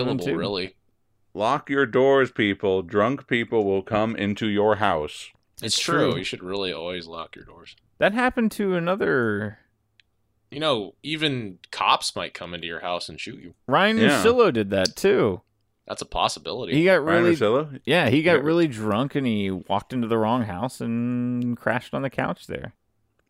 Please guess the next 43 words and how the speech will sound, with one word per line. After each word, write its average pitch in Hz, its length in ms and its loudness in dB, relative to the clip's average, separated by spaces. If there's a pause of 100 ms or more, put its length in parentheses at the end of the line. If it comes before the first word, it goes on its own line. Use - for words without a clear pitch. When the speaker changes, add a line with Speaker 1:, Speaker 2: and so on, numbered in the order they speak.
(380)
Speaker 3:
Yeah. 117 100 -8
Speaker 2:
Well, 151 140 -4
at 123 80 -4
least 151 160 -6
he 202 80 -10
didn't 92 180 -10
shoot - 240 -16
anybody. - 320 -20 (680)
Speaker 1:
No, 127 360 2
Speaker 3:
Well, 101 260 -2
Speaker 1:
I - 40 -6
Speaker 3:
I - 60 -4
wanna 294 180 -4
say 359 180 -4
there 127 120 2
was 104 180 4
a 90 80 -2
football - 640 -2
player 87 680 -2
who 85 560 -6 (300)
got 92 160 -4
Speaker 2:
That 120 80 -2
is 156 100 -2
a - 40 -2
Speaker 3:
drunk, 87 120 -6
went 90 120 -4
Speaker 2:
pretty - 120 -4
Speaker 3:
to 87 60 -2
a 82 40 -4
Speaker 2:
bad 120 140 0
Speaker 3:
house, 127 100 0
and 131 80 -16
Speaker 2:
thing 131 160 -4
to 101 40 -6
Speaker 3:
somebody 80 140 -8
Speaker 2:
do. 82 100 -10
Speaker 3:
shot 87 240 -8
him. 80 300 -14 (420)
Speaker 1:
<gasps> - 0 - (580)
Speaker 2:
Holy 131 300 -8
shit, - 260 -8
really? 73 240 -6
Speaker 1:
That 113 100 2